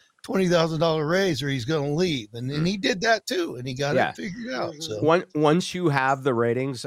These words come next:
Speaker 2: and it's predictable and you've done the kind of job that everyone on this Brady Bunch window that we're looking at right now has
Speaker 3: Mm-hmm.
Speaker 2: done, you know, you, you would, you would get the respect. You didn't get the respect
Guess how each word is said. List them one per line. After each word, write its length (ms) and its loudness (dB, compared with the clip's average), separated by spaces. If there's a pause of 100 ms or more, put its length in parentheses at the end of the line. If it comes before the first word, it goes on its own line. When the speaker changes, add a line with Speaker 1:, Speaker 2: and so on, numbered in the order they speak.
Speaker 2:
and 140 -4
it's 160 -8
predictable 800 -2
and 280 -2
you've 260 -8
done 440 -2
the 120 -10
kind 280 -6
of 60 -8
job 300 -4
that 120 -4
everyone 460 -2
on 320 -6
this 300 -8 (160)
Brady 240 -4
Bunch 340 -6
window 380 -6
that 160 -8
we're 100 -8
looking 240 -8
at 160 -4
right 160 -6
now 220 -6
has 160 -6
Speaker 3:
Mm-hmm. 80 -12
Speaker 2:
done, 360 -2 (460)
you 140 2
know, 100 4
you, 280 2 (100)
you 140 2
would, 240 2 (120)
you 140 0
would 200 0
get 280 2
the 160 -2
respect. 640 -4
You 120 0
didn't 200 2
get 160 0
the 80 2
respect 580 -2